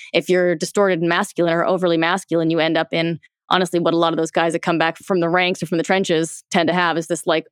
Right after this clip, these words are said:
overblown masculinity 'cause there was no room for femininity there, which doesn't, you know, under your point, exactly as you said, there's no ordeal that we go through, men or women. I mean, s-, but there's supposed to be a sacred ritual for women to become women from girls. And they're supposed to be led through that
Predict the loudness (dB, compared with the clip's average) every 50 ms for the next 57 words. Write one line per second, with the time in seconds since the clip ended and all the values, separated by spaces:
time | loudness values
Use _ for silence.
0 | _ -2 0 0 0 0 0 0 2 2 2 2 2 0 0 -2 -2 -2 -2 0
1 | 0 2 2 0 0 -2 -2 -2 -2 0 -2 -2 0 0 0 2 2 2 0 0
2 | -2 -4 -4 -2 0 0 2 2 0 0 0 0 0 0 0 0 0 2 2 0
3 | 0 -2 -6 -18 -20 -20 _ _ _ _ _ _ _ -2 0 0 0 2 0 0
4 | 0 0 -2 -2 -2 -2 0 2 2 2 2 2 2 2 0 0 2 2 0 0
5 | 0 0 -2 -2 -2 -4 -4 -4 -2 0 0 0 0 -2 -2 0 0 0 2 2
6 | 0 0 0 0 -2 -2 0 0 0 2 2 0 0 0 0 0 0 0 -2 -2
7 | 0 0 0 0 0 -2 -2 0 0 0 0 -2 -6 _ _ _ _ _ 0 2
8 | 2 2 2 2 2 0 0 0 0 0 0 -2 -2 0 0 2 2 2 0 0
9 | -2 -6 -10 -8 -2 0 0 0 0 0 -2 -4 -2 -2 -2 -2 -2 0 0 -2
10 | -2 0 0 -2 -2 0 0 -2 -2 0 0 0 2 2 0 0 0 0 0 2
11 | 0 0 -2 -2 -2 -4 -4 -4 -2 -2 0 0 0 0 0 0 0 0 0 -2
12 | -2 0 0 0 2 2 2 2 2 2 0 -2 -2 -4 -4 -4 -2 -4 -4 -4
13 | -2 -2 -2 0 0 0 2 2 0 0 -2 -4 -6 -4 -2 0 0 0 0 -2